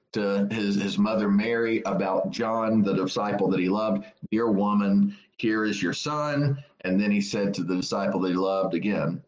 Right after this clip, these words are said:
John writing this, "Here is your mother," right? Thoroughly shows Jesus' humanity. But this next one,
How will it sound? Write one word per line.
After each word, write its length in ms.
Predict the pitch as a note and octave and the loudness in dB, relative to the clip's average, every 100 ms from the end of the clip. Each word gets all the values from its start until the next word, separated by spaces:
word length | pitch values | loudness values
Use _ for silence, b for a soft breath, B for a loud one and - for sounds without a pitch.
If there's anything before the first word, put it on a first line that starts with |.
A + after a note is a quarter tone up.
| _ | _
John 400 | G2 F#2+ F#2 E2 | -6 -2 0 0
writing 300 | E2+ F#2 E2 | 0 -2 -2
this, 200 | E2 - _ _ | -2 -4 _ _
"Here 280 | G2+ G2 | -2 0
is 120 | F#2 F#2 | 0 0
your 100 | F#2 | 0
mother," 380 | G2 E2 - - _ - | 0 -2 -4 -8 _ -10
right? 220 | F2 G2 - b b b _ _ | -4 -4 -6 b b b _ _
Thoroughly 480 | - C3+ C3+ B2+ A#2 | -6 -2 0 0 0
shows 420 | - A2 G#2 G2+ | -2 -2 -2 0
Jesus' 440 | G#2 G2 - F#2 | 0 0 0 -4
humanity. 640 | - F#2 G2 A2 G2+ E2+ - B B B B _ _ - | -2 0 0 0 0 -2 -6 B B B B _ _ -8
But 180 | C3+ C3+ | -4 -2
this 240 | C#3+ - | -2 0
next 500 | C3 C#3 E3+ - - | 2 2 0 -6 -10
one, 180 | C#2+ - | -14 -18